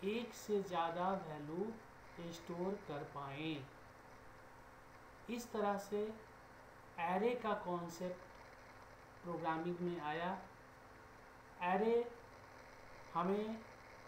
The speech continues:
एक से ज़्यादा वैल्यू सिंगल वेरिएबल में स्टोर करने का फैसिलिटी प्रोवाइड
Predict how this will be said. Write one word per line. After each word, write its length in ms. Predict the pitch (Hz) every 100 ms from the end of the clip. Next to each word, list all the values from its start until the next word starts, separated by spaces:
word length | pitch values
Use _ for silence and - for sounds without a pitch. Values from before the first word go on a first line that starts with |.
| -
एक 280 | 196 240 262
से 240 | - 214
ज़्यादा 440 | 190 185 175 175 175 190 - - - - - 165 139
वैल्यू 440 | 165 170 175 180 190 - - - - - - - - - -
सिंगल 500 | - 208 226 240 254
वेरिएबल 640 | 202 190 180 175 170 175 170
में 840 | 170 175 175 185 - - - 175 170
स्टोर 520 | - 196 190 202 202
करने 380 | 180 160 165 170
का 260 | 156 165 165 170 - - - - - -
फैसिलिटी 1400 | - - - - - - - - 160 165 165 170 165 180 180
प्रोवाइड 500 | 170 156 147 147 151